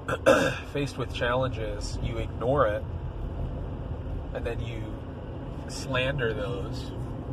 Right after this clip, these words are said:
who are willing to risk their life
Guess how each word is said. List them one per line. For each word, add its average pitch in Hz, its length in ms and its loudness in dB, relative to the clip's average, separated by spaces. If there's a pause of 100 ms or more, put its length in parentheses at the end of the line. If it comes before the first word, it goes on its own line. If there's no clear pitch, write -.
(1400)
who 131 100 -2
are 120 120 2
willing 127 320 2
to 131 120 -6
risk 117 380 -4
their 120 180 2
life 110 540 -2